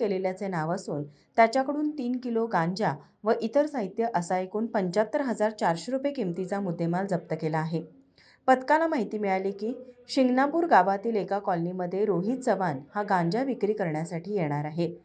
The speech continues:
पथकाने शिंगणापूर या ठिकाणी सापळा रचून रोहित चव्हाण याला ताब्यात घेतले. चव्हाण यांची पोलिसांनी अधिक चौकशी केली असता, हा गांजा त्याने मनसूर शेख, राहणार शाहूपुरी, कोल्हापूर,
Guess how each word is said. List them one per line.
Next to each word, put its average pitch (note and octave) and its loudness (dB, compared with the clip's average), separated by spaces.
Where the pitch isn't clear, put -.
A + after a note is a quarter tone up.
पथकाने G3+ 2
शिंगणापूर G3 0
या G#3+ 4
ठिकाणी F3+ -2
सापळा E3 -2
रचून E3+ -2
रोहित A#3+ 6
चव्हाण G3 0
याला F3+ -2
ताब्यात D3+ -4
घेतले. D#3+ -2
चव्हाण C4 4
यांची B3 -2
पोलिसांनी F#3+ -4
अधिक G#3+ 0
चौकशी G#3+ 0
केली E3+ -2
असता, F3 -2
हा A#3 8
गांजा A3 2
त्याने G#3 -2
मनसूर F#3+ -2
शेख, G#3+ -2
राहणार F3+ 2
शाहूपुरी, F#3 0
कोल्हापूर, G3 0